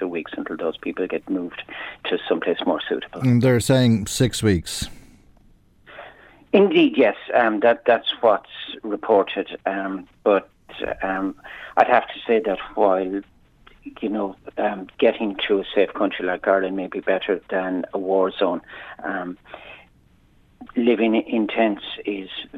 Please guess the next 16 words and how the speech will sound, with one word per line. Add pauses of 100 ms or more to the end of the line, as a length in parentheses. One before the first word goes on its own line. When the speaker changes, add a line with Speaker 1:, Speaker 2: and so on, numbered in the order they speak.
(100)
Speaker 1:
very
unsuitable,
Speaker 2:
Mm.
Speaker 1:
really
difficult.
It's
not
a (100)
safe
environment
for
anyone,
and
particularly (140)
for
children.